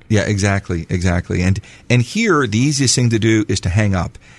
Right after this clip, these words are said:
and then call the company back on the number provided on the back of your credit card or even the billing statement, not the number provided by the caller. In our final scenario here,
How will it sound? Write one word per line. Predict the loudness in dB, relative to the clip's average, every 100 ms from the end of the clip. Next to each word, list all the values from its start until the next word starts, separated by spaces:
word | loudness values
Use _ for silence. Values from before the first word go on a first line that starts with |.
| -10 0
and | 2
then | 2
call | 0 0 0
the | -2
company | -2 0 0
back | 2 2 0 -2
on | -2 2
the |
number | 2 0 0
provided | 2 2 0 0
on | 0
the |
back | 0 2 2 0 -4
of | -4
your | -4
credit | -4 -2 -2
card | 0 0 0 -2
or | 0
even | 2 4
the | 2
billing | 2 0
statement, | 2 0 2 0 0 -8 -20 -20 -4
not | 0 2 0
the | -2
number | 0 0 0 0 -2 -6 -8
provided | -4 0 2 0
by | 0 -2
the | -2
caller. | 0 2 2 -4 -12 _ _ _ _ _
In | 0 2
our | 0
final | 0 0 0
scenario | 2 2 2 2
here, | 2 2 0